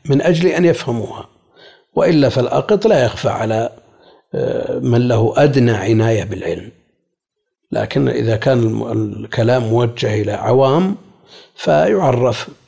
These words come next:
يعرفون بحقيقة هذا بما يعرفونه.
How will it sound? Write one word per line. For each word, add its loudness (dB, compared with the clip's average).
يعرفون 0
بحقيقة -2
هذا 2
بما 2
يعرفونه. -4